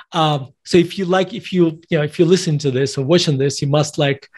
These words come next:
uh, reading or listening more than you like reading, you know.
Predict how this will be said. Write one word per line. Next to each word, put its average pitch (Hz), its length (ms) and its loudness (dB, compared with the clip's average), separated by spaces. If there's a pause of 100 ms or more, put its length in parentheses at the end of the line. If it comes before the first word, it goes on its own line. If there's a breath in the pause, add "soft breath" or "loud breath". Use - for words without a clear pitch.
(440 loud breath)
uh, 151 180 -4
reading 147 420 2
or 139 220 0
listening 143 380 0
more 139 160 0
than 143 120 0
you 139 60 -2
like 135 200 -2
reading, 165 300 2
you 160 100 0
know. 131 220 -2